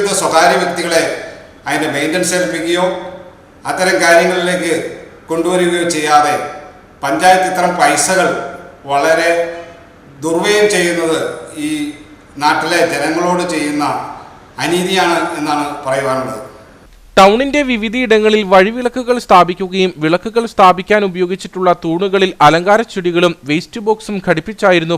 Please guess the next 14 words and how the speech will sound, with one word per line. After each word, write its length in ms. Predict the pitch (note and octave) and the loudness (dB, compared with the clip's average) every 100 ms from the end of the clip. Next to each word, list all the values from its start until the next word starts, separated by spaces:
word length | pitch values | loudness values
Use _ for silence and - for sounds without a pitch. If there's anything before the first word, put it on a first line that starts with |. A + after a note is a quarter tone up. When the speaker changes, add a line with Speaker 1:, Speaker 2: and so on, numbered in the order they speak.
| - | 0
Speaker 2:
പദ്ധതി 300 | D#3 F3 F#3+ D#3+ | -2 -2 -6 -6
വിഭാവനം 540 | C#3 - E3+ D#3+ C3+ A2 | -6 4 4 4 0 -4
ചെയ്തത്. 280 | B2 B2 C#3+ - - - - _ | -6 0 0 0 -20 -20 -20 _
ടൗണിന്റെ 360 | D3 D#3 G3+ G#3+ | 2 4 2 2
വിവിധ 240 | G3 F3+ G#3 E3+ | 0 0 0 2
ഭാഗങ്ങളിൽ 420 | F3 E3 E3+ F3 E3+ D3 | 0 2 0 -2 0 -2
എൺപത്തിനാലോളം 840 | D#3 E3 F#3+ G#3 F#3 E3+ F3+ F#3 F3 | -2 -2 -4 0 2 4 4 2 4
വഴിവിളക്കുകളും 720 | D#3+ E3+ G3+ F3+ E3 D#3+ D#3 B2+ - - C#3+ | 2 2 -2 -4 -2 0 0 0 -12 -2 0
അജൈവ 320 | C#3+ G3+ A3 A#3+ | 2 0 0 2
മാലിന്യങ്ങൾ 380 | G#3 F#3+ G3 G3 | 2 2 0 -2
നിക്ഷേപിക്കുവാൻ 640 | E3+ - F#3 F#3+ F#3+ F#3+ F#3 E3 | -4 -2 -4 -2 0 2 2 0
വേസ്റ്റ് 280 | E3+ - G3 | -2 -6 -6
ബോക്സുകളുമാണ് 600 | E3 - F#3+ G3 F#3 E3 - | -6 -8 -8 -2 0 0 2
സ്ഥാപിച്ചിട്ടുള്ളത്. 720 | D3+ C3+ C3+ A2+ A2 A#2 | 4 4 0 -12 -4 2